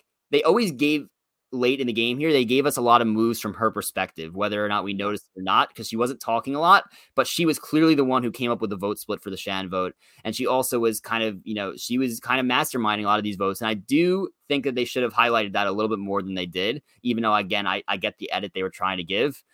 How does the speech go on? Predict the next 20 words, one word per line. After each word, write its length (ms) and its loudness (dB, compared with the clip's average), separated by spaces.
Um, 460 8
but 100 8
yeah, 160 8
I 100 8
think 260 0
ultimately, 640 4
it, 200 -2
you 100 -6
know, 80 -2
the 140 -4
end 160 0
of 40 -2
the 40 0
game, 240 0
this 140 -2
episode 320 -2
kind 120 -2
of 140 -4
put 180 -2
together 540 -4